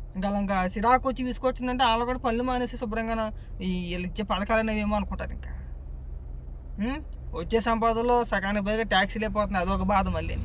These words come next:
దయచేసి ఈ, ఈ, ఈ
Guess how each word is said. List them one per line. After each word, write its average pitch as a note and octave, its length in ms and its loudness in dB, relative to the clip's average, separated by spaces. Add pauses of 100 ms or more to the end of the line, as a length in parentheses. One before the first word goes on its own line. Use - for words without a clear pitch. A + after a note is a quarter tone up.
(1120)
దయచేసి C4+ 480 0 (540)
ఈ, F#3 120 0 (640)
ఈ, F3+ 120 -2 (100)
ఈ G3+ 340 0